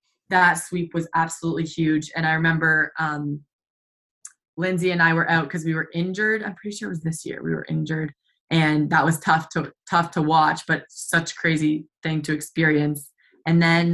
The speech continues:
we roll into, like, the end of the season happened so fast. This, that year was probably, like, the one that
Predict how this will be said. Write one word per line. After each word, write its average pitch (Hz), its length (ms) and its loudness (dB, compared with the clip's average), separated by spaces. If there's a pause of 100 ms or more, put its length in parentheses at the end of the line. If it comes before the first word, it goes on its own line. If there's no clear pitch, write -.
we 170 100 2
roll 165 260 2
into, 165 300 -2
like, 160 300 -2 (460)
the - 80 -6
end 180 180 0
of 170 80 -4
the 156 80 -4
season 175 680 0
happened 170 360 -4
so 165 240 -2
fast. 151 400 0
This, 233 220 -2
that 185 340 2
year 185 140 -2
was 170 140 -4
probably, 165 280 0
like, 160 260 -2
the 165 60 -8
one 160 180 -2
that 151 140 -2